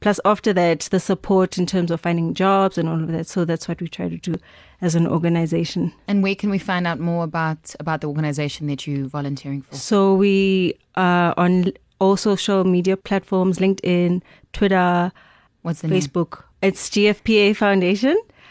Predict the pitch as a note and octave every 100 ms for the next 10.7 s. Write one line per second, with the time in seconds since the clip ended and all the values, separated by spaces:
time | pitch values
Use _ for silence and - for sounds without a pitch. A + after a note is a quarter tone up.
0 | - _ - F3+ G#3+ A3 A3+ G3+ F#3+ F#3
1 | F#3 G3 G3 F3+ F3+ F#3 F3+ - - G3
2 | - G3 F3 F#3+ F3+ F3 E3 F#3+ F3 E3+
3 | E3+ - _ - F#3 D3+ - - - _
4 | _ _ - - _ _ F#3 F#3+ G#3+ -
5 | G#3 G3 - - - - - - - -
6 | - E3+ D3+ D#3+ D3+ D3 D3 - D3 D3
7 | C#3+ C#3+ C#3+ _ - E3+ D#3+ F#3+ - -
8 | - _ _ - F3 - E3+ D#3+ D#3 -
9 | - - F3 E3 - F3 D#3+ D#3 D#3 -
10 | F#3 E3 E3 D3+ E3+ A3+ B3